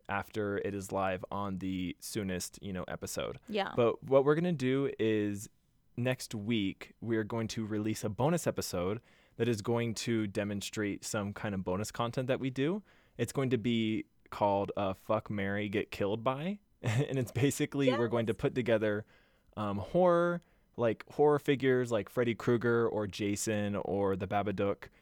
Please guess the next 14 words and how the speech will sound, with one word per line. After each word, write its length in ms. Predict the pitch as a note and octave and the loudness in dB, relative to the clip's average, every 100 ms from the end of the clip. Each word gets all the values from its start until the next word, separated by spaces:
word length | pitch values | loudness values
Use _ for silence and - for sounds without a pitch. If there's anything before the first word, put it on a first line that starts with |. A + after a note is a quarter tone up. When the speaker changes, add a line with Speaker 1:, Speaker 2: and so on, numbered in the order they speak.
| - - | -20 -8
Speaker 1:
and, 540 | A2+ A2 G2+ G2 F#2+ F#2+ - | -2 0 0 0 0 -2 0
uh, 220 | G#2 G2 | 2 2
smash 380 | F#2+ B2+ A2 - | -2 -2 -2 -2
'em 120 | A#2 | -2
together 420 | G#2 G2+ G2 G2+ - | 0 0 2 2 2
Speaker 2:
Or 40 | |
The 100 | G3 | 4
Speaker 1:
with, 80 | G#3 | 4
Speaker 2:
Nun. 260 | E3+ D#3+ G#3 | 4 2 0
Speaker 1:
like, 240 | F#2 F#2 - | -2 -4 -4
Ted, 260 | A#2 G2+ - - | -2 -2 -4 -2
or 120 | A2 | 0
The 100 | C3 | 2
Nun. 320 | A2+ F#2+ A#2 | 0 0 -2